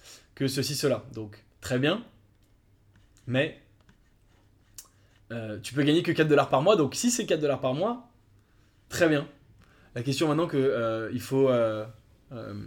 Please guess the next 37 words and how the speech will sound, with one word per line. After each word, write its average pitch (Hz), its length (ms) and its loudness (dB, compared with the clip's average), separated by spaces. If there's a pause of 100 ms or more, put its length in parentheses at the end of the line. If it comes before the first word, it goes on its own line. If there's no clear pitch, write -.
(1300)
euh, 113 340 -8
voir, 170 220 8
c'est 170 120 2
si 156 140 -2
ça 151 120 4
ralentit 139 280 0
pas 156 100 -2
trop 156 160 -4
ton 147 140 -4
ordinateur 127 440 -2
ou 131 40 -4
quoi 123 100 -8
que 107 60 -12
ce 120 80 -6
soit. 214 300 -8 (440)
Mais 135 140 0
donc, 170 240 6
hein, 170 260 4
n'oublie 151 360 -2
pas, 180 180 6
si 202 140 -2
ça 156 100 0
a 139 60 4
l'air 139 80 2
trop 147 140 -4
beau 151 80 0
pour 135 180 -4
être 127 80 -2
vrai, 175 120 0
c'est 143 200 -6
que - 60 -10
c'est 135 100 -8
trop 139 160 -6
beau 165 100 0
pour 156 160 -2
être 131 80 -2
vrai. 117 140 -8